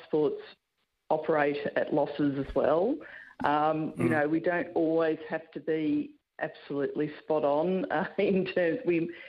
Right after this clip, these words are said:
Speaker 1: we may need to expand to ensure and, and pay our athletes more to keep them in our sport rather than get them, you know, have them choosing other sports in preference to netball.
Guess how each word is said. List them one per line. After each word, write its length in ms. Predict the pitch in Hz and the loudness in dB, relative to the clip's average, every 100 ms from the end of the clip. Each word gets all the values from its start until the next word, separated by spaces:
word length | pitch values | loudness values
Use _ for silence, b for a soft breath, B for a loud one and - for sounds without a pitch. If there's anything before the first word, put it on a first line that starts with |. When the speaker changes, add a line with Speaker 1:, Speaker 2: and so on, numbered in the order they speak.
| B _ | B _
Speaker 1:
we 160 | 185 185 | 0 2
may 300 | 185 185 185 | 4 2 2
need 280 | 180 165 170 | 2 0 -2
to 80 | 165 | -8
expand 720 | 156 - - 160 160 135 143 - | -8 -10 -4 0 2 0 -2 -2
to 60 | 156 | -2
ensure 640 | 151 147 - 156 151 143 | 0 -2 0 2 2 2
and, 240 | 147 147 - | 0 -2 -2
and 200 | 156 151 | -4 -4
pay 260 | - 151 | -4 -2
our 100 | 143 | 0
athletes 480 | 147 147 - 135 - - | 0 -2 -2 -2 -2 -4
more 480 | 160 160 143 - 202 B B _ | 0 2 2 0 -2 B B _
to 60 | 160 | -8
keep 360 | - 185 180 - | -2 -2 0 0
them 140 | 143 | 2
in 120 | 143 | 2
our 160 | 143 143 - | 2 -2 -4
sport 340 | - 156 143 147 | 0 2 2 2
rather 280 | 156 151 139 | 2 2 0
than 200 | 147 143 | 0 0
get 220 | - - | 0 0
them, 240 | 156 147 143 | 2 2 2
you 80 | 147 | 0
know, 160 | 139 | 0
have 240 | 143 160 156 | 0 -2 -2
them 140 | 151 | -2
choosing 420 | 147 156 156 147 | 0 0 2 0
other 220 | 147 135 143 | 0 -2 -6
sports 320 | - 151 - - | 0 0 0 -2
in 100 | 147 | -2
preference 440 | 156 139 - 135 - - | 0 -4 -2 -4 -4 0
to 60 | |
netball. 420 | 139 - - - | 0 0 0 0